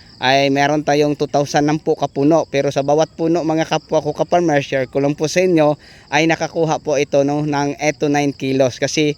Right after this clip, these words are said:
nasa seventeen thousand po kapin kilos ang ating nakukuha, no, sa two thousand lang kapuno. So, yun po, no, mga kapwa ko, ka-farmers.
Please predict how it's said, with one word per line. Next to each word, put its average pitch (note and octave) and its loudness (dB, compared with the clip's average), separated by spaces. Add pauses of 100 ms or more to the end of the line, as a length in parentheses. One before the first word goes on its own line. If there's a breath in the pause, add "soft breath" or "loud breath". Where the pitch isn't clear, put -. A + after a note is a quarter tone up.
(120)
nasa D3+ -2
seventeen D3 -2
thousand C#3+ 0 (400 loud breath)
po D#3 4
kapin C#3+ -2
kilos C#3+ 0
ang C3 -6
ating C3+ -4
nakukuha, B2+ -6
no, C3+ -4
sa B2 -4
two B2+ -8
thousand B2 -4
lang B2 -6
kapuno. A#2 -6
So, - -10
yun C3+ 2
po, F3 0
no, E3+ 2
mga D#3 -2
kapwa D3 -2
ko, C3+ -10
ka-farmers. C#3 0